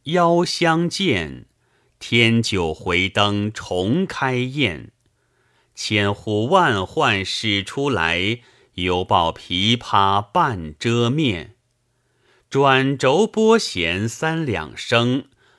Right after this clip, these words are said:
未成曲调先有情。弦弦掩抑声声似，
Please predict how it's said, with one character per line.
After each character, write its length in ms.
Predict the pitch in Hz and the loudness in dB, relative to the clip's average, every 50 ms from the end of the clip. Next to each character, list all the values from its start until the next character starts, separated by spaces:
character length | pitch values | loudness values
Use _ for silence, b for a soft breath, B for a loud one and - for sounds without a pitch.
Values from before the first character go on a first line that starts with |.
| b b b b - | b b b b -2
未 340 | 135 160 170 156 143 135 | 2 4 4 4 4 2
成 320 | 123 - - 117 117 135 160 | 0 0 -2 -2 -2 -2 -2
曲 280 | - - - 107 98 | -4 -4 -4 -2 -4
调 600 | 87 - 135 131 117 107 95 87 82 78 71 71 101 | -2 0 0 2 4 4 2 0 -2 -6 -10 -12 -12
先 580 | - - - - 185 202 196 190 190 190 170 | -12 -10 -6 -2 2 2 2 2 2 -2 0
有 300 | 127 101 87 80 76 69 | 0 0 -2 -2 -4 -10
情。 680 | 69 - - - - 87 82 82 85 95 123 139 - _ _ _ _ _ _ _ _ _ _ _ _ _ _ _ _ _ | -10 -10 -10 -8 -4 -4 -4 -2 -2 -4 -4 -6 -6 _ _ _ _ _ _ _ _ _ _ _ _ _ _ _ _ _
弦 520 | - - - - 104 107 110 131 185 233 | -14 -10 -4 0 0 0 2 2 0 0
弦 400 | 226 - - - 101 113 160 160 | 0 -2 -2 -2 0 0 0 -2
掩 400 | 120 104 95 87 80 78 78 78 | -2 -4 -4 -4 -4 -6 -8 -8
抑 460 | 90 127 165 151 117 95 85 78 71 76 | -8 -6 -4 -2 -2 -2 -4 -6 -8 -8
声 480 | - - - - 185 185 180 175 175 | -10 -6 -2 0 0 2 2 -2 -2
声 320 | - - 175 160 160 156 156 | -4 -2 -2 -2 0 -2 -4
似， 580 | - - - 147 104 87 80 67 58 50 - | -4 -6 -6 -4 -4 -4 -6 -8 -12 -14 -20